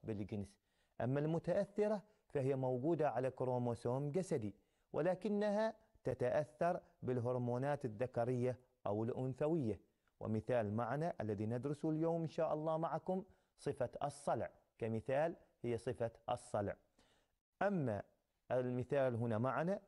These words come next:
صفة عمل ألوان ومرض نزف الدم أو الهيموفيليا الذي درستموه في الحلقة الماضية، أن هذه صفات مرتبطة بالجنس،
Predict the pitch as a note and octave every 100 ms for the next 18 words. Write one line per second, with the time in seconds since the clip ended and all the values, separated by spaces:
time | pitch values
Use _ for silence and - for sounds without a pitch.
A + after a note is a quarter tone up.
0 | _ _ - C3+ A2 G#2 G2 A2 A#2+ C#3+
1 | D#3 F3+ D3+ G2 - _ - G#2+ B2+ B2+
2 | B2+ - - A2+ G#2 - G#2 A2 E3 A2+
3 | - _ _ G#2 G#2 G#2+ G#2+ A2 G#2 D3
4 | D3 C3+ B2+ - _ - D#3 C#3 B2 A#2
5 | B2 - A#2+ B2 B2 - _ _ A#2 A#2+
6 | G2+ G#2 - A#2 G#2+ G#2+ - _ - G#2+
7 | G#2 A2+ A2 G2+ F#2+ - _ - A2+ A2+
8 | A#2+ A2+ G#2+ G2+ - B2 C#3 C#3+ A2+ G#2
9 | - E3 E3 E3+ B2+ A2+ A2 G#2+ C3+ G#2+